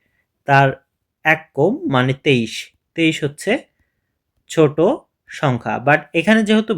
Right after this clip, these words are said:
বড় সংখ্যা চেয়েছে আমাদের, তাই আমরা বড় সংখ্যায় বসাবো, যেটা চব্বিশ। এখানে দেখতে পাচ্ছেন পাঁচ নম্বর ম্যাথ, যেটা চার নম্বর ম্যাথের মতোই, but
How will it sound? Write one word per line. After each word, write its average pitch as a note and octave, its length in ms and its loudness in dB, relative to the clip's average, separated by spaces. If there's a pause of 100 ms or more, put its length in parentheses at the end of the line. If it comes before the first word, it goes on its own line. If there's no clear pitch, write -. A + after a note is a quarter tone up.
(100)
বড় D#3+ 160 4 (120)
সংখ্যা C#3+ 340 -2
চেয়েছে B2+ 280 -4 (120)
আমাদের, C#3 280 0 (1120)
তাই E3+ 160 2 (220)
আমরা C#3+ 220 2 (100)
বড় C3+ 120 6 (100)
সংখ্যায় D3 340 -2
বসাবো, A2+ 300 -2 (360)
যেটা C3 220 -2 (100)
চব্বিশ। A2+ 380 -2 (2000)
এখানে G#3+ 300 2
দেখতে C#3+ 220 -2
পাচ্ছেন C3+ 380 -2 (140)
পাঁচ C#3 180 0 (140)
নম্বর C#3+ 220 -2 (100)
ম্যাথ, C#3 220 0 (260)
যেটা C#3 280 2 (200)
চার C3+ 140 0 (100)
নম্বর C#3 300 -2
ম্যাথের C3 340 -4
মতোই, C#3+ 300 -4 (180)
but B2+ 140 0